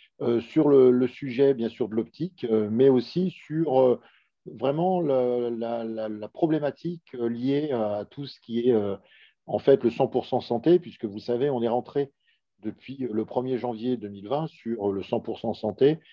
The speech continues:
notamment pour l'optique, euh, le dentaire et l'audio pour cette année deux mille vingt et un. Et, euh, donc, euh, le, le, le, le point d'aujourd'hui, euh,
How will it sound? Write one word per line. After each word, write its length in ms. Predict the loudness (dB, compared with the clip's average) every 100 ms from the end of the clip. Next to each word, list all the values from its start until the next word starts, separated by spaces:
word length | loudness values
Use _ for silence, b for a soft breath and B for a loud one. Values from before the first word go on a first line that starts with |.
| b _ -4
notamment 360 | -2 2 2
pour 140 | 2 2
l'optique, 420 | 0 0 -6 -8 _ -20
euh, 260 | -16 -14 -12
le 120 | -14 -6
dentaire 520 | -6 0 2 2 2
et 80 | 0
l'audio 380 | 0 0 0 0
pour 220 | -4 -10
cette 160 | -8
année 160 | -4 -4
deux 100 | -4
mille 120 | -8
vingt 200 | -8 0
et 80 | 0
un. 140 | 0 -8 b b b b b _
Et, 300 | 0 2 2
euh, 200 | 0 -2
donc, 400 | 0 -2 -2 0
euh, 840 | 2 4 2 0 0 -2 -2 -6 -10 -10
le, 380 | -4 -2 0
le, 240 | -2 -2 -4
le, 180 | -4 -6
le 220 | -6 -8
point 220 | -4 -4
d'aujourd'hui, 680 | -4 -12 -12 -10 -10 -6 -4
euh, 500 | -4 -4 -4 -4 -6